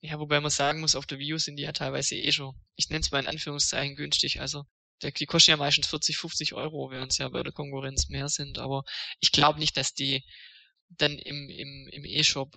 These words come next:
so Preisreduzierungen machen würden. Weil warum ein Spiel für dreißig Euro verkaufen, wenn's für vierzig auch weggeht?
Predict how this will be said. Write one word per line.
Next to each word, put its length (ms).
so 180
Preisreduzierungen 1300
machen 360
würden. 260
Weil 160
warum 260
ein 60
Spiel 200
für 120
dreißig 360
Euro 160
verkaufen, 440
wenn's 140
für 80
vierzig 380
auch 120
weggeht? 400